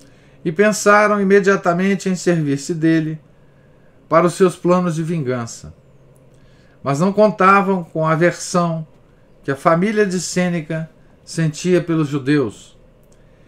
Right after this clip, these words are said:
e não imaginavam que o fanatismo que estavam possuídos tinham poucas possibilidades de que estavam possuídos, né? Tinham poucas possibilidades de êxito diante de um homem tão desapaixonado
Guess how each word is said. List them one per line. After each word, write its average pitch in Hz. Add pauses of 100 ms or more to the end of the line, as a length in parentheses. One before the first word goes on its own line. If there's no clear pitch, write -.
(200)
e 139
não 160
imaginavam 190 (320)
que 135
o 127
fanatismo 202
que 180
estavam 175
possuídos 151 (460)
tinham 180
poucas 208
possibilidades 151
de 131
que -
estavam 147
possuídos, 127
né? 147 (440)
Tinham 175
poucas 208
possibilidades 165
de 190
êxito 151 (320)
diante 175
de 165
um 160
homem 165 (480)
tão 220
desapaixonado 160